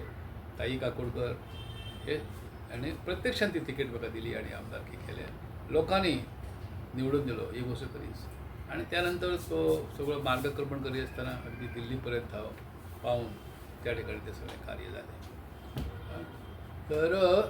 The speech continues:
भाऊंच्या नावे हो पुरस्कार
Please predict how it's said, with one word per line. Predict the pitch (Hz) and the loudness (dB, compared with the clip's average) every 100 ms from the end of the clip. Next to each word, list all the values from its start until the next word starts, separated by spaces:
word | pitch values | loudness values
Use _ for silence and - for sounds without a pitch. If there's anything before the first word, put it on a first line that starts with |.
| - - - - - - - - - - - - - | 0 -10 -12 -12 -12 -12 -12 -12 -12 -12 -12 -12 -4
भाऊंच्या | 117 127 156 156 151 | 2 6 6 6 4
नावे | 123 113 151 185 190 - - - - - - - | 4 6 10 8 6 -4 -10 -10 -12 -12 -12 -2
हो | 139 | 0
पुरस्कार | 139 131 127 123 117 | 2 0 -2 -2 -2